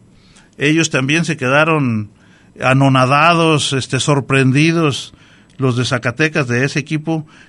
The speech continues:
que nunca habían venido a Colotlán. Entonces se quedaron enamorados del,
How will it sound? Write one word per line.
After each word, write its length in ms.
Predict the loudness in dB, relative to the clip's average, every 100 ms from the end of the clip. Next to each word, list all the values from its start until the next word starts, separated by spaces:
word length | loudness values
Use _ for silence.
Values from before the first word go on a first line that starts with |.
| -8
que 160 | -2
nunca 200 | 0 2
habían 220 | 2 2 2
venido 260 | 2 2
a 40 | 0
Colotlán. 500 | -2 -2 0 0 0
Entonces 640 | 0 0 0 -2 -4 -10 -20 -20 _
se 180 | -8 -4
quedaron 460 | 0 2 4 4
enamorados 880 | 4 4 2 4 4 4 4 2 0
del, 540 | 0 0 -2 -4 -6